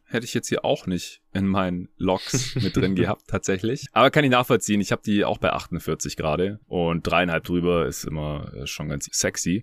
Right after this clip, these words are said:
Speaker 1: Ich würde aber jetzt mal eine Under-Wette noch mal raushauen. Also ich weiß nicht, ich bin mir bei mehr Under-Wetten sicher als bei <laughs> Overwetten, interessanterweise.
Speaker 2: Ja.
Speaker 1: Also die ganzen Tanking-Teams,
Speaker 2: Ja.
Speaker 1: da finde ich's eigentlich relativ gut.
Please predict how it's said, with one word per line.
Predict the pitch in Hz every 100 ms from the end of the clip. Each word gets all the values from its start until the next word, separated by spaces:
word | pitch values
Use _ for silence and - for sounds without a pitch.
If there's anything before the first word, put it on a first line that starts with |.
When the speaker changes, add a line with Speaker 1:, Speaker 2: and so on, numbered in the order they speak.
| -
Speaker 1:
Ich | 127 131
würde | 147 165
aber | 147 151 147
jetzt | 143 -
mal | 127 131 135 131 127 110
eine | 110 117
Under-Wette | - 170 107 101 - 101
noch | 95
mal | 95
raushauen. | 90 90 98 - 101 120 -
Also | 113
ich | 110
weiß | 135 156
nicht, | 101 95
ich | -
bin | 117
mir | 120
bei | 107
mehr | 104 110 -
Under-Wetten | 135 117 208 - 110 113 - _ _ -
sicher | - - 143
als | 104 -
bei | - 110 117 -
<laughs> |
Overwetten, | - 110 120 101 92 107 131 - -
interessanterweise. | 98 101 - 98 98 95 101 131
Speaker 2:
Ja. | 80 82
Speaker 1:
Also | - 127
die | 123 127
ganzen | 135 139 - 117
Tanking-Teams, | - 113 110 104 90 95 92 90 - - _ -
Speaker 2:
Ja. | 90 - - -
Speaker 1:
da | 98
finde | - - 107 98
ich's | -
eigentlich | - 95 90 -
relativ | 92 87 - 80
gut. | - 98 101